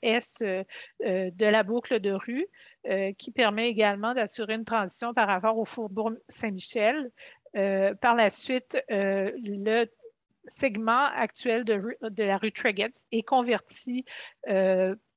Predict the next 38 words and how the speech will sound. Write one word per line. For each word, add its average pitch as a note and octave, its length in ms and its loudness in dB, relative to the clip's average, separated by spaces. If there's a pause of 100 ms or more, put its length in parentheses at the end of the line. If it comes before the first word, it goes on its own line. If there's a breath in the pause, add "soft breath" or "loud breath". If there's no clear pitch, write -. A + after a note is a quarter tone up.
(120)
en C4 160 6
lien A#3 360 -2
piétonnier A3+ 540 -2
d'urgence. G3 640 -4
Alors, G#3+ 220 2
vous G#3+ 160 -4
aurez G#3+ 180 2
un C4+ 160 4
resserrement A3 640 0
aux A3 120 -2
extrémités A#3+ 920 -4
avec A3 300 0
un G#3+ 100 -4
traitement A#3+ 400 -2
en G3+ 140 -2
pavé, G#3+ 520 0 (320 loud breath)
également G3+ 400 2
avec, A3+ 400 0
euh, G#3 300 4
bollard G3+ 480 0
pour, C4+ 420 -2 (140)
euh, G3+ 260 2
indiquer A#3 540 -6
qu'il G#3+ 240 -10
n'y G3+ 120 -4
a G#3 60 0
plus, A#3+ 460 0
euh, G3 320 2
de G3 120 -2
prolongement G#3 680 -2
de G3+ 60 -8
rue B3 180 -6
à - 100 -4
cet - 180 -4
endroit-là, G3 400 0
que - 80 -12
c'est G3+ 140 -14
destiné G#3 580 -4